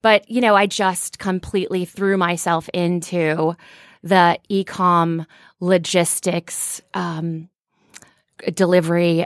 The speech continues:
execution world and learned as much as I could about the industry. And one of the things that I discovered was all of the expensive inefficiencies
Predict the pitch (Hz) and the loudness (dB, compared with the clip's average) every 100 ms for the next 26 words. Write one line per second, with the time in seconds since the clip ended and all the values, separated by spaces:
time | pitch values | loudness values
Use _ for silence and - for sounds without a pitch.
0 | - 160 - 175 - 170 - 165 165 156 | -4 -8 -8 -10 -6 -6 -4 -4 -6 -2
1 | 196 240 185 165 170 170 170 170 170 170 | 2 6 6 4 0 -2 -2 -4 -4 -6
2 | 170 170 165 175 165 160 147 190 240 - | -4 -6 -4 -6 -4 -6 -4 -4 -4 -4
3 | 170 170 175 - - - 220 220 214 202 | -4 -4 -6 -10 -12 0 2 4 0 0
4 | 196 180 180 170 - 180 - 175 175 - | 0 0 -2 -4 -2 -2 0 -4 -4 -6
5 | - 285 214 175 175 - - - - 185 | -4 -2 0 -2 -2 -8 -18 -20 -10 0
6 | 202 190 190 185 - _ _ - 220 240 | 4 4 4 0 -8 _ _ 2 4 4
7 | 269 - 220 190 180 185 185 - 185 - | 2 2 2 0 -2 0 0 -2 -6 -6
8 | - 185 180 - 190 185 196 185 175 - | -4 -2 -2 0 0 0 0 -2 -2 -2
9 | 175 - 175 180 202 196 214 214 | -6 -4 -4 -4 -2 0 0 -2